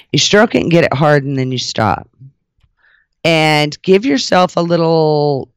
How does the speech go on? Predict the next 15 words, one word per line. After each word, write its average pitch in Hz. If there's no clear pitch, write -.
time. 151
Like, 143
don't 180
touch -
it. 143
Keep 220
the, 196
the -
actual 170
visual 185
stimulation 185
going 170
if 151
you're 160
watching 151